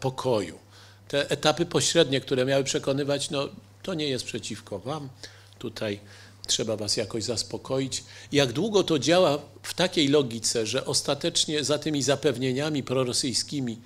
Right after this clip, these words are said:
nie idą czyny, ale czyny idą wbrew nim, tak długo przynosi to tylko pożytek takiemu krajowi jak Polska,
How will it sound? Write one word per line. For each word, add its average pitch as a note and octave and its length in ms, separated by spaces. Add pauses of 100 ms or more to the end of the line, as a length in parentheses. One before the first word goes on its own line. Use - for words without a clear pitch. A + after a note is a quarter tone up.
(200)
nie C#3+ 100
idą E3+ 380
czyny, C3 340
ale B2 220
czyny D#3+ 300
idą C3+ 320
wbrew C#3 460
nim, A2+ 260 (440)
tak C3 200
długo D#3 560
przynosi D3+ 420
to E3+ 120
tylko F3+ 260
pożytek F#3+ 560
takiemu C#3 440
krajowi B2 400
jak A#2+ 160
Polska, - 520